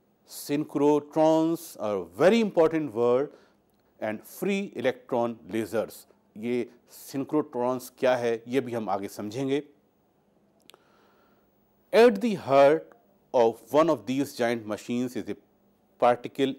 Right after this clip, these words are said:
accelerator, which is used to create an incredibly bright light. This light is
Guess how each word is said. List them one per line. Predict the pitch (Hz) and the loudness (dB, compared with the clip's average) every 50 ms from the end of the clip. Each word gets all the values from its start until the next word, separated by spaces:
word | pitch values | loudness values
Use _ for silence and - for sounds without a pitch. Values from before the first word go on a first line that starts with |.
| _ _ _ | _ _ _
accelerator, | 110 98 - - 113 101 107 107 113 110 110 - - 135 151 | -10 -10 -6 -8 -6 -4 -4 -2 -2 -4 -4 -2 -4 -4 -4
which | - 110 110 107 - - | -4 -6 -8 -8 -4 -4
is | 139 123 107 - | -4 -4 -4 -6
used | 104 110 113 113 - - | -6 -4 -4 -4 -6 -10
to | 104 | -14
create | - - 101 101 101 104 107 107 107 | -14 -10 -10 -6 -4 -4 -4 -4 -6
an | 101 95 101 | -8 -10 -8
incredibly | 85 92 92 87 - - 98 87 98 95 104 98 101 101 92 | -10 -10 -12 -14 -12 -12 -10 -10 -8 -10 -8 -8 -8 -8 -8
bright | - 98 92 87 87 82 - 95 | -6 -6 -4 -4 -4 -6 -4 0
light. | 104 107 120 131 135 - - - _ _ _ _ _ _ _ _ _ _ | 2 2 2 2 0 -6 -14 -20 _ _ _ _ _ _ _ _ _ _
This | - 175 180 180 | -2 -2 -2 2
light | 180 175 185 196 190 202 | 4 4 4 6 4 0
is | 185 170 - - - | -2 -4 -4 -14 -20